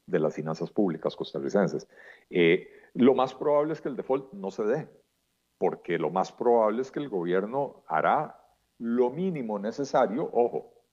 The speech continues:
yo no le tengo ya fe a este gobierno. Creo que van a hacer lo mínimo necesario para evitar caer en esa situación.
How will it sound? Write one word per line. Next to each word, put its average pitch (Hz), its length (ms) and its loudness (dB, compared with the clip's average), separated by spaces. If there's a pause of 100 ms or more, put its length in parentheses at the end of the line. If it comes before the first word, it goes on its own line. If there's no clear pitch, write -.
(120)
yo 95 180 -2
no 113 80 0
le 117 120 0
tengo 117 260 -2
ya 101 160 0
fe 117 240 0
a 80 60 0
este 80 220 -8
gobierno. 80 520 -4 (380)
Creo 117 360 6
que 123 100 0
van 127 200 0
a - 20 -4
hacer 127 220 0
lo 92 180 -4
mínimo 117 380 -6
necesario 131 560 0
para 90 180 0
evitar 73 380 -4
caer 95 260 -2
en 92 100 -6
esa 85 180 -6
situación. 85 500 -2